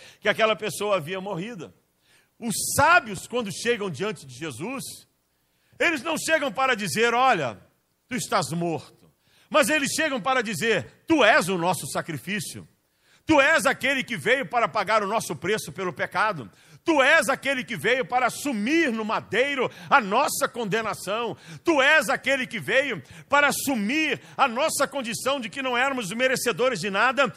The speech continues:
mas tu viestes para pagar o nosso preço", como diz lá em Isaías. "Certamente ele tomou sobre si todas as nossas enfermidades,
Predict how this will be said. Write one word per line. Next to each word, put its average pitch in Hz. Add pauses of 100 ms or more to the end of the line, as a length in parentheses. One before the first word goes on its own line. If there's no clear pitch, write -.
(220)
mas 240 (240)
tu 285
viestes 247
para 262
pagar 269
o 254
nosso 247
preço", 233
como 320
diz 240
lá 254
em 285
Isaías. 247 (840)
"Certamente 196
ele 151
tomou 180
sobre 165
si 185
todas 160
as 143
nossas 156
enfermidades, 143